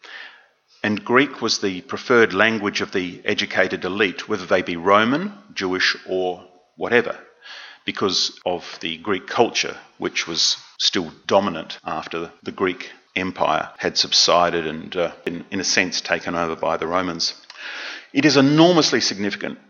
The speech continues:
that Paul had never met Yeshua, nor had he learnt Yeshua's teaching from those that Yeshua taught. On his own account, he had been a Jew from a significant family in a provincial city, Tarsus,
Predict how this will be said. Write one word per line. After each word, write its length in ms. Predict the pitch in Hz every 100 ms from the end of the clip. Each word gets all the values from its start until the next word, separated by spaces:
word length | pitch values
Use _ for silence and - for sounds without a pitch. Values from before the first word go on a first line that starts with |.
| - _
that 440 | - 104 - - -
Paul 340 | 120 120 117
had 240 | - -
never 220 | 95 101 90
met 280 | 113 90
Yeshua, 540 | - 87 92 - 80 - - _ - - - - - -
nor 280 | 113 113
had 200 | 110 98
he 100 | 98
learnt 360 | 92 101 107 -
Yeshua's 580 | - 95 87 - 87 -
teaching 480 | - 170 - 87 95 -
from 200 | - 92
those 560 | 90 87 87 - - -
that 120 | -
Yeshua 460 | 82 87 - 82 82
taught. 340 | - 123 78 - - - - - - -
On 80 | 104
his 160 | 101 117
own 160 | 143
account, 440 | 127 - - - - - _ _ - 98
he 180 | 104
had 180 | 92 87
been 280 | 95 92 92
a 80 | 90
Jew 300 | - 98 92
from 360 | - 85 85 -
a 60 |
significant 540 | - 85 95 - 85 -
family 420 | 95 92 117 170
in 220 | 196 92
a 40 |
provincial 520 | 87 80 92 - - 80
city, 380 | - - 60 -
Tarsus, 560 | - 85 - 101 -